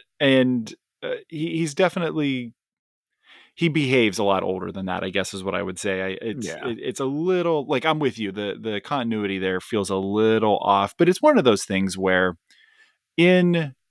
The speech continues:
Speaker 1: in a movie that's not as much fun with characters that we don't like as much, we don't forgive those things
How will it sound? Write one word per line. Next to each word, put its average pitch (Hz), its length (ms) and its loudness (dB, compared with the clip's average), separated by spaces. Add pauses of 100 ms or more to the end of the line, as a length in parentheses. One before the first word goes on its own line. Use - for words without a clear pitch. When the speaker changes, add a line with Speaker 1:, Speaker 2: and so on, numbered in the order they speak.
(220)
Speaker 1:
in 196 160 6
a 214 40 8
movie 151 380 6
that's 107 240 2
not 110 240 4
as 104 100 -2
much 101 220 0
fun 92 300 0
with 98 180 -2
characters 123 560 4
that 104 140 -2
we 107 200 0
don't 104 320 0
like 95 280 0
as 92 160 -10
much, 82 440 -8 (540)
we 135 100 2
don't 202 300 4
forgive 101 680 2
those 98 280 0
things 95 460 -2